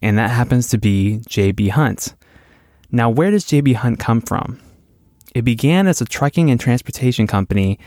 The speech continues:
founded by Johnny Bryan Hunt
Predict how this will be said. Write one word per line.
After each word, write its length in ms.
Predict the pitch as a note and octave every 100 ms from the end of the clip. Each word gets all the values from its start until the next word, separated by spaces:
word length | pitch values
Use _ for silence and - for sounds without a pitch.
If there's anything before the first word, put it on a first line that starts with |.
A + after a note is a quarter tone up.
| - - _ _ -
founded 640 | - C3+ C3 D#3 E3 D3+
by 420 | A2+ G#2+ G#2 G#2+
Johnny 420 | A2 A#2 A#2+ D#3 D3
Bryan 480 | - A2+ A#2 A#2
Hunt 560 | A#2 - G2+ F#2+ -